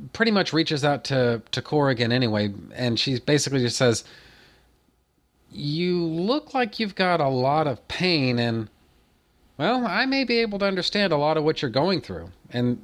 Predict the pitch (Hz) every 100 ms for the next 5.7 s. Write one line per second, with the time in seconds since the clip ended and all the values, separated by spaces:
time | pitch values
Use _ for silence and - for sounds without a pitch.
0 | - 113 156 135 - 120 - 190 196 123
1 | 110 107 110 113 101 101 - 110 123 120
2 | 117 107 160 170 - 87 - - - -
3 | - - - - - 156 147 240 254 220
4 | 180 151 - 170 170 147 110 101 117 -
5 | - 123 117 127 113 -